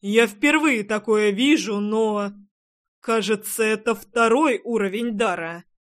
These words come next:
«В смысле?» — сорвалось с моих губ. В прошлый раз в ауре Оливии преобладали серебристые всполохи, стандартные для нейтрализатора.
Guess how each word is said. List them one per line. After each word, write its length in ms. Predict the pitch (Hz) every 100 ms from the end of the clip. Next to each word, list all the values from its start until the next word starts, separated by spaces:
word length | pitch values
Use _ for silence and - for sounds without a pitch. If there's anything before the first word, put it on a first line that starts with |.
| _ _ _ _ _ _ _ _
«В 80 | _
смысле?» — 800 | - 269 320 226 - 185 160 190 _ _ _ _ _ _ _
сорвалось 600 | - 233 233 247 226 226
с 80 | 247
моих 280 | 254 285
губ. 320 | 208 185 170 - - - - _ _ _ _ _ _ _ _ _
В 140 | _ _
прошлый 480 | 247 277 269 277
раз 280 | 277 285 277
в 80 | 220
ауре 380 | 233 233 226 226
Оливии 480 | 226 247 240 220 202
преобладали 640 | 214 214 214 226 226 220
серебристые 720 | 220 247 240 208 220 208 240
всполохи, 720 | 233 - 180 170 165 175 165
стандартные 880 | - - 247 254 220 190 - 202 185
для 200 | 170 202
нейтрализатора. 1000 | 202 220 226 233 247 202 175 190 170 165